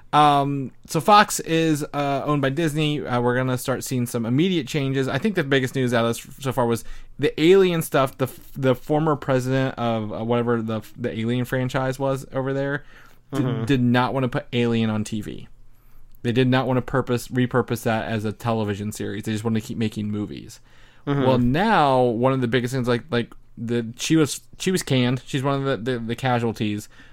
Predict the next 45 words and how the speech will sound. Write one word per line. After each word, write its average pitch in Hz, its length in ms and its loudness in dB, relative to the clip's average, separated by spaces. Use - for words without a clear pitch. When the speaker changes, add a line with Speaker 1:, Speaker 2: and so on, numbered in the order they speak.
Speaker 1:
So 117 540 2
they 123 260 0
feel 147 360 2
Alien 147 480 2
could 202 260 2
be 175 140 2
repurposed 156 520 0
for 156 120 -2
television 175 500 -2
shows, - 460 -10
uh, 117 220 0
Speaker 2:
Hmm. 240 100 0
Speaker 1:
rather 131 240 2
than 131 200 2
just 123 220 -2
let 120 260 -2
Ridley 123 260 0
Scott 131 300 -4
keep 123 180 -4
making 117 280 -2
horrible 117 340 -2
movies 139 340 -2
that 101 80 -4
make 104 200 -8
no - 60 2
sense. - 600 10
Speaker 2:
<laughs> - 300 -14
Yeah, 160 260 6
I 160 60 4
mean, 160 160 2
that 175 100 4
would 202 100 0
be 196 100 -4
kinda 123 280 0
cool, 127 300 0
like 120 180 0
a 107 180 -2
kind 131 160 -6
of 110 80 -8
a 107 80 -4
horror 120 480 0
theme 120 420 -6
with, 113 240 -6
uh, 113 180 -4
aliens. 120 520 -6